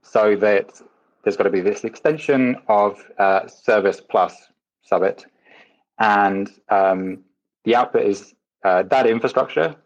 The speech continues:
so that anyone could just, any S P O particularly, but, like, anybody could come along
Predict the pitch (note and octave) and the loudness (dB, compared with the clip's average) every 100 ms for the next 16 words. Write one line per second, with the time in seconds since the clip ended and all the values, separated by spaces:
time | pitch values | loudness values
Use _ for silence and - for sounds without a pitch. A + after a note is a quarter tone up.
0 | _ - G#2 G#2 G#2+ G#2 G2+ - G2 - | _ -2 0 2 0 0 -2 -4 -6 -6
1 | _ _ - A#2 G#2 F#2+ - G#2+ A#2 A#2+ | _ _ -4 -2 0 0 0 2 2 0
2 | C#3 - A#2+ - A2 G#2+ G2 F#2+ - F#2 | -6 -4 -4 -2 -2 0 0 -2 -2 -4
3 | F#2 G#2+ - G#2 G2+ G#2+ G#2+ A2+ | 0 0 0 -2 2 0 0 -8